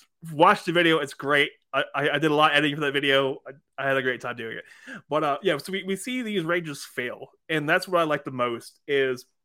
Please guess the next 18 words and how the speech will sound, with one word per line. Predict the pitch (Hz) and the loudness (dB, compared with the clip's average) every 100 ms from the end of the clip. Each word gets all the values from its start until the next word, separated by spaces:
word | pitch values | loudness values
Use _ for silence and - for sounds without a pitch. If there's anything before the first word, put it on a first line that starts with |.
| _ _ _ _ _ _ - | _ _ _ _ _ _ -8
we | 156 160 | -2 0
have | 170 | 0
these | 165 156 | -2 -4
heroes | - 156 147 | -4 -4 -4
who | 135 | -6
are | 117 | -8
flawed, | 127 113 120 175 190 _ _ - - - _ _ _ - | -10 -8 -6 -6 -10 _ _ -20 -20 -20 _ _ _ 0
and | 180 160 | 2 4
they're | 180 | 6
not | 202 208 208 - | 6 4 2 -2
flawed | 160 160 156 | 4 4 4
like | 143 - | 0 -2
alcoholics. | 127 131 127 135 120 - | -6 -8 -6 -6 -6 -4
They're | 139 | -2
not | 147 151 - | 0 -2 -8
flawed | 143 139 135 | -4 0 0
like, | 127 120 117 127 | -2 -6 -6 -10
uh, | 123 117 | -10 -10